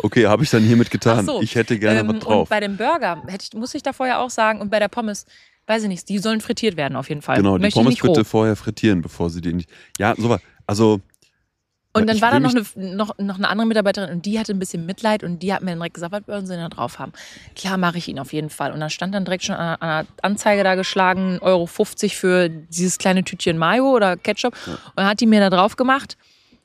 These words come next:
Speaker 2: eine Linie Mayo, eine Linie Ketchup und eine Linie Senf. Mehr gab's dazu nicht. Das heißt, ich hatte drei Soßen da drauf, aber am Ende war auch da keine Beilage oder so dabei.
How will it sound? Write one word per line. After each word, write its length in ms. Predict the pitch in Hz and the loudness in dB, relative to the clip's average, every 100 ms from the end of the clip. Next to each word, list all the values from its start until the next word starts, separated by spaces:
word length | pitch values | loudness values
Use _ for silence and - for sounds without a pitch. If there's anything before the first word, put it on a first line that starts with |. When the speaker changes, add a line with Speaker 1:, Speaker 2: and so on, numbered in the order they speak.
| _ _ _ - | _ _ _ -2
Speaker 2:
eine 240 | 202 196 | 2 4
Linie 360 | 196 220 214 185 | 4 2 2 2
Mayo, 360 | 180 196 254 | 2 2 2
eine 140 | 285 214 | 0 0
Linie 560 | 202 208 202 196 185 - _ | 0 0 2 2 0 -4 _
Ketchup 360 | - 226 277 247 | -4 -2 0 0
und 100 | 214 | 0
eine 80 | 214 | 0
Linie 260 | 208 202 | 2 0
Senf. 420 | 180 175 156 - - _ _ - | 0 0 -2 -8 -20 _ _ -10
Mehr 120 | 165 | -6
gab's 220 | 165 165 | -6 -6
dazu 260 | 170 - 151 | -10 -8 -10
nicht. 280 | 151 - - - _ | -10 -14 -20 -20 _
Das 100 | 160 | -8
heißt, 200 | 165 170 | -6 -4
ich 60 | 180 | -4
hatte 140 | 170 | -4
drei 180 | 165 170 | -2 -2
Soßen 300 | 165 190 214 | 0 0 0
da 80 | 208 | 0
drauf, 380 | 190 202 - _ _ _ _ _ _ _ _ _ _ | 2 2 0 _ _ _ _ _ _ _ _ _ _
aber 140 | 165 | -2
am 100 | 165 | -2
Ende 280 | 156 170 170 | -2 -4 -4
war 340 | 156 165 160 - | -2 0 -2 -2
auch 160 | 156 | -6
da 180 | - 156 | -4 -4
keine 220 | - 165 | -4 -6
Beilage 420 | 160 160 165 143 143 | -4 -2 -2 -2 -4
oder 220 | 147 147 | -6 -6
so 80 | 151 | -6
dabei. 340 | 147 147 151 | -4 -4 -6